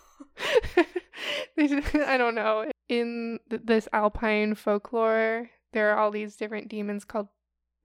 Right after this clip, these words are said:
um, I wanna say Perchten, and they're, like, and so I think the Krampus thing is sort of like that,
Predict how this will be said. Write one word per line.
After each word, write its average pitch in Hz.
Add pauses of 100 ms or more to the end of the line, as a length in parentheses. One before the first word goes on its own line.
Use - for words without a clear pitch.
(120)
um, 214 (140)
I 226
wanna 220
say - (1040)
Perchten, 254 (380)
and 220
they're, 208
like, 208 (960)
and 220
so 226
I 214
think 214 (680)
the 220
Krampus 208
thing 233
is -
sort -
of 240
like -
that, -